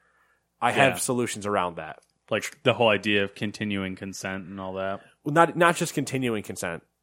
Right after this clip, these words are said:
Speaker 1: So that's the thing, is you can make the terms in that contract. You can
Speaker 2: Yeah.
Speaker 1: put a time window on if you wanted to.
Speaker 2: Mm-hmm.
Speaker 1: So, like, this weekend,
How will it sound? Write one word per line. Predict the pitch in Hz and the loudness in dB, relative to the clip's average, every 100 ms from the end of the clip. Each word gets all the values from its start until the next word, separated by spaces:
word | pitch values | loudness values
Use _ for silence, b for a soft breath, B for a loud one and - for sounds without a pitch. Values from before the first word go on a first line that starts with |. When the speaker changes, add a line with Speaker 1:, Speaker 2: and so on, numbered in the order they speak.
| _ _ - | _ _ 2
Speaker 1:
So | 156 127 | 4 6
that's | 143 143 | 4 2
the | 127 | 0
thing, | 131 104 | -2 -2
is | 95 | -2
you | 110 | -4
can | 113 | -2
make | 117 - | -2 -2
the | 110 | -6
terms | - 123 113 98 90 | 0 2 2 0 -6
in | - 113 107 | -6 -4 0
that | 98 - | -2 0
contract. | 101 92 92 | -2 -2 -4
You | 101 110 | -4 0
can | |
Speaker 2:
Yeah. | 117 | 2
Speaker 1:
put | 127 | 2
a | |
time | - 135 104 | 4 2 2
window | 95 92 | 0 0
on | 87 | -2
if | - | -2
you | 92 | 0
wanted | 92 80 - | 0 -2 -8
to. | 64 - _ 120 | -12 -14 _ -12
Speaker 2:
Mm-hmm. | 104 92 92 98 | -10 -12 -12 -6
Speaker 1:
So, | 110 | -2
like, | 92 87 95 | -2 -4 -2
this | 117 - | 0 2
weekend, | 117 107 104 98 92 | 0 0 0 0 -6